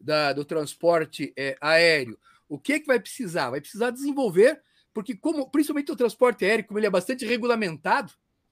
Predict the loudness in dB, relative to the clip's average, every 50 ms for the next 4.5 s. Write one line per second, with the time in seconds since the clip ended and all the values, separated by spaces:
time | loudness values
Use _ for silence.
0 | _ _ _ _ _ _ _ _ _ _ _ _ -2 2 2 2 2 2 4 4
1 | 4 4 4 2 2 4 4 4 4 2 0 0 -2 0 -2 0 2 2 0 0
2 | 0 -2 -2 0 0 -2 -2 -2 -2 0 0 0 2 2 0 2 2 0 2 4
3 | 6 8 8 8 8 6 -10 -6 -2 -2 -2 -2 0 -2 -2 -2 0 0 -2 0
4 | 0 0 -2 -2 -6 -8 -8 -8 -8 -10